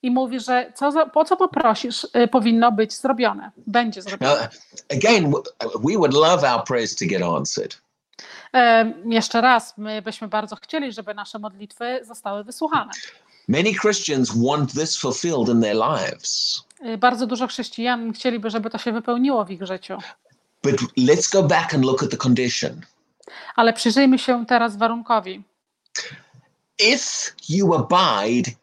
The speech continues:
Speaker 2: in me"
Speaker 1: E, jeżeli ty żyjesz we mnie
Speaker 2: "and my words abide in you."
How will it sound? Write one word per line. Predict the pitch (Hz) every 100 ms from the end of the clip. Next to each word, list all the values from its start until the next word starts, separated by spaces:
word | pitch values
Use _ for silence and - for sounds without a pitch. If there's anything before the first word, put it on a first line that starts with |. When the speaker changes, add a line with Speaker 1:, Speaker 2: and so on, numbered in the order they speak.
| _
Speaker 2:
in | 147 127 127
me" | 143 107 67 - - _ _ _ _ _ _ _ -
Speaker 1:
E, | 233 226 226
jeżeli | 226 240 247 330 339
ty | - 254 240 247
żyjesz | 208 226 220 208
we | 196 185
mnie | 180 190 - - - _ - - - -
Speaker 2:
"and | - 170 180 120 113
my | 120 131 127 113
words | 117 196 190 110 107 101 - 120
abide | 104 139 131 107 107
in | - 113 110
you." | 117 101